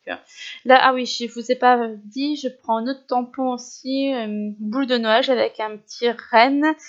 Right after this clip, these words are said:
où il y a écrit, euh, « Tous nos vœux ». Donc là, voilà, je le tamponne maintenant pour qu'il puisse, il ait le temps de sécher. <coughs> Excusez-moi.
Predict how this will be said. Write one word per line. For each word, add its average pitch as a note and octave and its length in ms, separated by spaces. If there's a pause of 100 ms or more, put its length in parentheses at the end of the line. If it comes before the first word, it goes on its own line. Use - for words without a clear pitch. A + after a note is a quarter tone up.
(400)
où A3+ 60
il A3+ 120
y - 20
a B3 40
écrit, C#4 580
euh, « A3+ 320 (100)
Tous D#4 160
nos C4+ 160
vœux ». - 180 (1900)
Donc G#3 140
là, A3+ 140
voilà, G3 180
je A#3+ 140
le A#3+ 60
tamponne B3 500
maintenant A3 400
pour A3+ 260
qu'il - 240
puisse, - 240
il G#3+ 240
ait G#3+ 60
le G#3+ 80
temps A3 200
de F#3+ 180
sécher. C#4 800 (1000)
<coughs> - 460
Excusez-moi. A#3+ 520